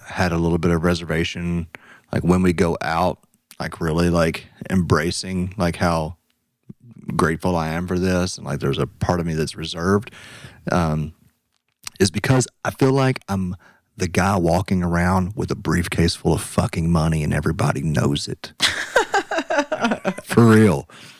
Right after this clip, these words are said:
Like, I'm walking around with two beautiful, very beautiful women who, uh, are, I know, at least I know, that they are very authentic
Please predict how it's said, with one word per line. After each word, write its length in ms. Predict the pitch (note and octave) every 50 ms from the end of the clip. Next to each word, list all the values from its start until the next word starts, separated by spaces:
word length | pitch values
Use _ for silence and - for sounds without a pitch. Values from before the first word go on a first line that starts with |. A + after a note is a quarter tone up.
| - -
Like, 200 | - F2+ F#2+ - - -
I'm 220 | - A#2 C3 C3
walking 320 | C3 B2+ B2+ B2+ A#2+ B2+
around 360 | A#2 G#2+ G#2 G#2 G#2 G2 G2 - - - - - _ -
with 120 | G2+ -
two 380 | - - - A2+ A2 A2 G#2+ G2 - - - - - - _ -
beautiful, 640 | D#2+ F2 F#2 G#2 A2+ A2 G2 - D#2 D#2 F2 G2+ - _ _ _ _ _ _ _ _ _ _ _ _ _ -
very 300 | D#2+ E2 F2 F#2 G2 G2
beautiful 400 | F2+ F2 F2 F#2+ G2 - G#2 F#2
women 360 | F2+ F2 D#2+ E2 E2 F2+ G2 - _ _ _ _ _ _ _ _ -
who, 440 | - G2 F2+ F2 E2+ E2 D#2+ E2 E2+ - _ - - - - _ _ _ -
uh, 460 | D#2+ D#2+ D2+ D2+ D#2 D2+ D2+ D2+ D2 - -
are, 400 | F2+ E2+ D#2 D2+ D2+ D2+ D2 - _ _ _ - _ -
I 220 | - G2 A#2 B2 G#2+
know, 420 | F2 - A#1+ A#1+ B1 - F#2+ F2 _ -
at 80 | F2
least 300 | C#2+ F#2 F#2 E2+ - - - -
I 180 | E2+ F#2+ G2+ G2
know, 300 | E2 E2+ - C#2 D#2 F2
that 180 | E2 - - -
they 100 | - -
are 300 | - - - - - - A#2 A#2 _ _ _ _ _ _ - -
very 240 | - E2 D#2+ F2 E2
authentic 760 | D#2 - - - - E2+ E2+ F#2+ F#2 - G2+ F#2 - - -